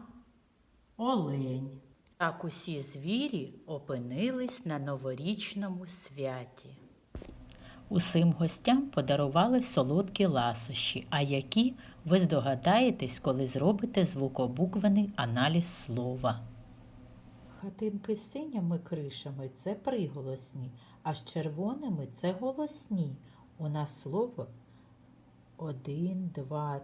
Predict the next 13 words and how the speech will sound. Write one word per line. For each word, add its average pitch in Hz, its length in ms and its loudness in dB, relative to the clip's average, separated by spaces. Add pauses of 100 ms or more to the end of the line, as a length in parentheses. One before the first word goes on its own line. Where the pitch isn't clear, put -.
три, 160 360 0
чотири, 143 720 -6
п'ять, 135 540 -4
шість, - 680 -10
сім 214 220 -2 (380)
має 208 360 -2
сім 185 400 -4
букв. 135 400 -8 (560)
У 170 140 2
нього 208 460 0 (100)
три 175 340 0
голосних. 175 760 -4 (100)
Це 151 280 0